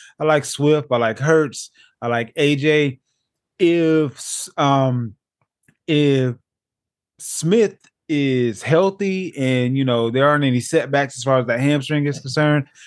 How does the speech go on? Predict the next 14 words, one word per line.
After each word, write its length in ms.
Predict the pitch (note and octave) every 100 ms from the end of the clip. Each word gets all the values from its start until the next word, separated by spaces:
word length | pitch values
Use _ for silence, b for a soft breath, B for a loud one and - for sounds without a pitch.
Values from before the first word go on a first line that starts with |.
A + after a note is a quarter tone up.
| B B -
I 100 | B2+
think 220 | E3 C3
he 140 | D#3
can 240 | D3+ C#3 B2
kinda 280 | D3+ C#3
be 140 | B2+ B2
a 60 |
sneaky 600 | G#2+ - - D3 D#3 E3 D#3
play, 480 | - E3 E3 E3 _ b b b b
um, 360 | C3 A#2+ A#2 B2+ -
on 160 | C#3
the 60 | C3
Miami 460 | B2+ C3 D3+ F3
side. 560 | E3+ F3+ F3 F3+ F3+